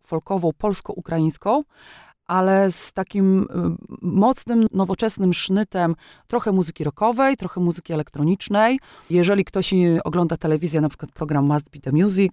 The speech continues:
to w marcu oni wystąpili właśnie i przeszli dalej,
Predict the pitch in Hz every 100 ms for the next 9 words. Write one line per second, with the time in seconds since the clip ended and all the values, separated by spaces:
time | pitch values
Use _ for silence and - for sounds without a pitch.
0 | - - 156 151 139 151 143 143 - 151
1 | 151 147 - 147 151 151 - 143 135 143
2 | 139 131 139 131 - 143 135 - _ -
3 | _ - - 196 135 131 139 185